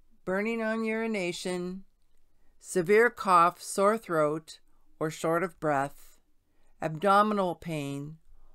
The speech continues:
or new vaginal discharge. Call as soon as possible during our business hours, eight A M to five P M. After office hours and on the weekends, your issue will be addressed by the Cancer Care Northwest provider on call.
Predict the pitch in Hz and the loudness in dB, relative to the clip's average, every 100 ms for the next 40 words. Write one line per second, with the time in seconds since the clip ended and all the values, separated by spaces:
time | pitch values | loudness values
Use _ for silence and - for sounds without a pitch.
0 | _ _ _ - 180 185 190 196 180 160 | _ _ _ -8 -4 -2 2 2 4 4
1 | 160 160 160 156 143 151 - - - 113 | 2 -2 -6 -6 -4 -6 -6 -8 -6 -6
2 | - - - - - _ - - - - | -6 -12 -14 -16 -20 _ -20 -20 -20 -20
3 | - - - - - - - _ 269 285 | -20 -20 -20 -20 -20 -20 -20 _ 2 6
4 | 302 302 - 247 233 240 - 190 175 170 | 6 4 0 -2 -2 -4 -4 2 2 2
5 | 170 185 160 175 170 165 165 147 165 165 | -2 -2 -2 -4 -2 -2 -2 -2 -4 -4
6 | 151 - 143 120 - - - - 180 202 | -6 -6 -6 -6 -8 -12 -8 -2 0 2
7 | 202 175 147 151 151 165 - 151 151 - | 2 0 -2 -4 -8 -10 -2 -2 -2 -6
8 | 170 170 165 135 - - - - - - | -8 -4 -4 -6 -10 -18 -20 -20 -20 -20
9 | - - 175 226 - 208 - 156 151 156 | -20 -4 2 2 2 -4 0 0 0 -6
10 | - 147 147 160 165 165 160 160 165 196 | -2 0 2 2 -2 -4 -2 -2 -2 -2
11 | 196 165 143 151 151 165 151 - 185 - | -2 -4 -4 -6 -6 -4 -4 -4 -4 -4
12 | 170 151 156 160 156 147 151 160 - 175 | -4 -2 -2 -2 -4 -4 -4 -4 -6 -2
13 | 156 156 160 156 185 170 175 156 156 165 | -2 -4 -6 -6 -8 -8 -8 -6 -4 -6
14 | - 147 147 - 170 151 147 151 160 170 | -4 -4 -6 -10 -6 -4 -2 -2 -2 -4
15 | - 196 170 135 - | -2 0 0 -2 -8